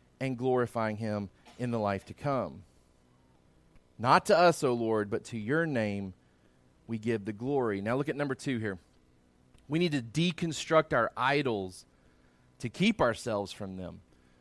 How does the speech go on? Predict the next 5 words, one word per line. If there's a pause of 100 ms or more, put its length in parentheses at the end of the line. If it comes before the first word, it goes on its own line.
(560)
Deconstruct
idols
to
keep
yourself